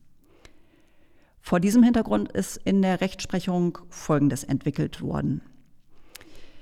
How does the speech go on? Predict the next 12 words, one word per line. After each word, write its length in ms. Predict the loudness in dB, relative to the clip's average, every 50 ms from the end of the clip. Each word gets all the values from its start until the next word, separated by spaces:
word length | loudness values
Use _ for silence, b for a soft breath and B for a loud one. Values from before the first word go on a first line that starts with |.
| B B B B B B B
Wenn 180 | 0 4 4 6
der 140 | 6 4 4
Arbeitgeber 640 | 2 2 2 2 0 -2 -4 0 2 2 2 2 0
keine 360 | -2 -6 -6 -2 0 0 0
Kenntnis 340 | 0 -2 -4 -2 -4 -6 -4
von 120 | -2 0
der 80 | 0 0
Schwerbehinderung 680 | -2 -2 -2 0 0 2 2 2 2 0 0 -2 -2 -2
oder 240 | -2 0 0 0 0
der 300 | -2 -4 -4 -2 -2 -2
Gleichstellung 840 | 0 0 2 2 2 0 -2 -4 -2 2 4 4 4 4 4 2
hat, 320 | 0 0 0 -2 -6 -6